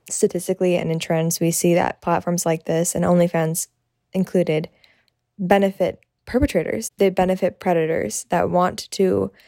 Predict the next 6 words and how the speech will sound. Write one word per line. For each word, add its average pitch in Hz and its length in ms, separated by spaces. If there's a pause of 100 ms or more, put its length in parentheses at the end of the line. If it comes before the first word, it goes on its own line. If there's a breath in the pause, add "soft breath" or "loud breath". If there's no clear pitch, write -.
(360 soft breath)
make 190 260
money 185 340
off 170 360
of - 360 (500 loud breath)
young 180 540 (100)
women 165 720